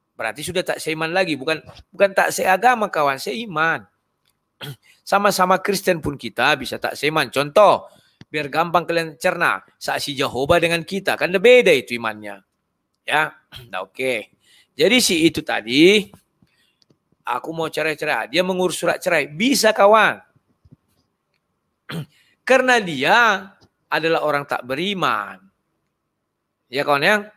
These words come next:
Tetapi kalau kasus yang di ayat tiga belas empat belas, contoh, misalnya saya Kristen, <clears throat> menikah dengan seorang, katakanlah, Muslim. Ya. Kalau dari sudut pandangan Muslim,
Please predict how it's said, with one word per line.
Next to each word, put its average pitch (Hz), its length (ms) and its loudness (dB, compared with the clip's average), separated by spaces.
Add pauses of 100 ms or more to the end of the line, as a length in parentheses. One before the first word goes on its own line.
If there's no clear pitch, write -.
(560)
Tetapi 147 600 2 (840)
kalau 175 480 2
kasus 381 400 0
yang 165 160 -4
di 151 400 -4
ayat 139 320 -6
tiga 135 160 -12
belas 131 160 -10
empat 123 320 -10
belas, 175 320 0
contoh, 127 720 4 (320)
misalnya 123 400 -8
saya 143 160 -4
Kristen, 127 800 -2
<clears throat> - 560 -16
menikah 240 400 4
dengan 127 240 -4
seorang, 139 800 -4 (560)
katakanlah, 117 400 -6
Muslim. 175 720 2 (640)
Ya. 95 240 -10 (560)
Kalau 196 320 6
dari 220 240 4
sudut 180 320 -2
pandangan 151 320 -2
Muslim, 120 420 -4